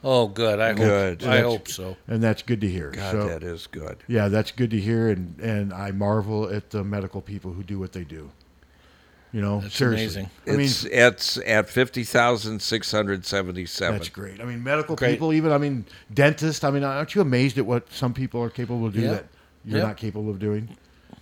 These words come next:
Speaker 3: I mean, think about it. I mean,
Speaker 1: Everyone's got their gifts, my friend.
Speaker 3: Did you ever think about being a doctor or a dentist?
Speaker 1: No.
Speaker 3: Nor did I.
Speaker 1: Not ever.
Speaker 3: Society did not need that, nor could I have.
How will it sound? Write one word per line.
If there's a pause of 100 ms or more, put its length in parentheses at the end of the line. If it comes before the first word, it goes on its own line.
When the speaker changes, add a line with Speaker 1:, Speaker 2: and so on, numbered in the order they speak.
(680)
Speaker 3:
I
mean,
think
about
it.
I
mean,
Speaker 1:
Everyone's
got
their
gifts,
my
friend. (180)
Speaker 3:
Did
you
ever
think
about
being
a
doctor
or
a
dentist?
Speaker 1:
No. (840)
Speaker 3:
Nor
did
I. (220)
Speaker 1:
Not (220)
ever.
Speaker 3:
Society
did
not
need
that,
nor
could
I
have.